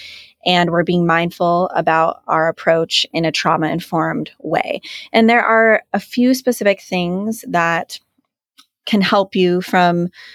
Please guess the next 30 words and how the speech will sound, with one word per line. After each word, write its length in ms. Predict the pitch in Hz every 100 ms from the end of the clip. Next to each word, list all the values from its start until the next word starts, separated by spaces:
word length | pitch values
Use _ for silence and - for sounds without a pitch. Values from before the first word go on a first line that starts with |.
| - _ -
every 400 | - 196 196 190 - _ _
part 260 | - 214 180
of 80 | 160
the 100 | 151
way, 340 | - - 190 180 _ -
you 140 | -
know, 180 | 170 151
as 220 | - 165
you're 140 | 165 160
starting 340 | - 170 165
your 180 | 151 156 -
job 300 | - 220 190
posting 540 | 220 202 - 196 185 -
all 180 | - 165
the 80 | 160
way 140 | 160
through 520 | - 180 156 151 170 - _ _ _ _ _
onboarding 720 | 185 175 160 156 151 147 165 175 - _ _ _ - -
and 240 | - 165 -
the, 240 | 71 -
the 120 | -
full 220 | - - 160
hiring 400 | - 156 - 170
process. 520 | - - - - 190
So 360 | - 202 196 175 _ _ _ _ _ _ _ _
five 420 | - 214 233 233
best 300 | 226 190 185
practices, 680 | - - - - 170 165 - - - - _
relationship-centered 960 | - 180 190 214 185 185 - 170 160 160
hiring. 560 | - 165 - - -